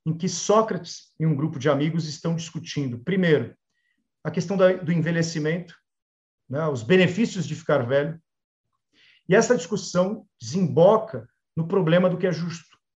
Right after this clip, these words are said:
E aí entra um personagem chamado Trasímaco. Eu sempre gosto de dizer que a filosofia política nasce a partir deste desafio do Trasímaco, a saber, cara,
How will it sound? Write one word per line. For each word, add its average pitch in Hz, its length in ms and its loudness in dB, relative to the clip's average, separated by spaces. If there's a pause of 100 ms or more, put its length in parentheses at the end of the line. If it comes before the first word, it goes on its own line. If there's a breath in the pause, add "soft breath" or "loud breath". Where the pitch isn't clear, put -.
(1500)
E 170 80 2
aí 220 160 6
entra 254 240 4
um 175 60 -2
personagem 160 720 0
chamado 160 420 -4
Trasímaco. 170 800 -2 (960 soft breath)
Eu 170 80 -4
sempre 240 240 -4
gosto 196 300 2
de 147 160 -10
dizer 151 420 -4
que 170 160 -6
a 147 80 0
filosofia 147 480 -8
política 156 420 -6
nasce 151 560 -4
a 160 40 -4
partir - 420 -8
deste 196 500 2
desafio 185 720 -2
do 165 120 -4
Trasímaco, 120 580 -4 (580)
a 170 80 0
saber, 151 640 2 (1300 soft breath)
cara, 233 340 2